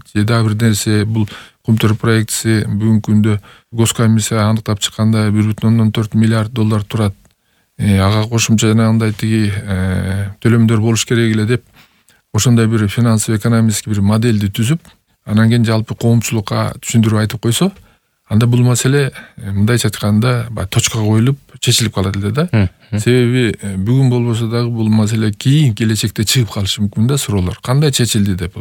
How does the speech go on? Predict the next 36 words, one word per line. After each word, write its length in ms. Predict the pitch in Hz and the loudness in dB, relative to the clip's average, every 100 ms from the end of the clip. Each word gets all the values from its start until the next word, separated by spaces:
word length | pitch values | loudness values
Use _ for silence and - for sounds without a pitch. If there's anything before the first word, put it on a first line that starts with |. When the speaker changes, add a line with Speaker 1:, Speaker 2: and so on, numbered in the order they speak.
| - | -10
Speaker 1:
баягы 180 | 82 98 | -4 2
бүдөмүк 300 | 104 113 107 | 4 4 2
болбош 340 | - 101 101 101 | 0 0 0 0
Speaker 2:
Ооба. 100 | 92 | 0
Speaker 1:
керек, 180 | 95 | -2
ачык 280 | - 98 - | -4 -4 -8
болуш 160 | 92 92 | -12 -6
керек 180 | 107 113 - | -6 -6 -4
да. 120 | 170 - _ - - _ - - - - | -6 -6 _ -20 -20 _ -14 -14 -14 -2
Анан 240 | 117 143 | 2 4
биз 120 | 143 | 2
эми 180 | 143 139 | 2 2
адис 160 | 143 139 | 0 -2
катарында 420 | 143 139 139 135 | -4 -2 0 0
үчүнчү 300 | 135 143 131 127 | 0 -2 -2 -2
блогун, 340 | 135 135 147 - - _ _ _ _ | 0 0 -2 -6 -20 _ _ _ _
бул 120 | 127 | 2
эң 220 | 120 147 | 4 4
негизги 260 | 156 139 120 | 2 0 -2
блок 260 | 113 113 - | -4 -6 -4
деп 140 | 120 | -4
эсептеп 320 | 117 131 139 | -2 -4 -4
атабыз. 420 | 139 156 175 - - _ _ | -4 -4 -4 -8 -18 _ _
Анткени 460 | 110 110 127 147 151 _ _ _ _ _ _ | -2 2 2 2 -2 _ _ _ _ _ _
биз 140 | 127 135 | 0 2
эми 280 | 135 147 - 101 - _ - | 2 2 -2 -8 -10 _ -4
Кыргызстанга 560 | 123 120 131 131 131 | -2 0 0 0 0
бул 160 | 123 117 | -2 -2
проектти 420 | 131 123 - 127 | 0 0 0 0
өз 140 | 123 - | 0 0
колубузга 380 | 127 120 - | 0 0 -2
алгандан 420 | 120 120 123 120 120 | -2 0 2 2 2
кийин 260 | 135 208 - _ _ _ _ | 2 0 -2 _ _ _ _
кантип 280 | - 139 151 | 0 2 2
иштетип 280 | - 156 - | 0 -2 -2
кетебиз? 500 | 131 113 90 - | 0 0 -2 -6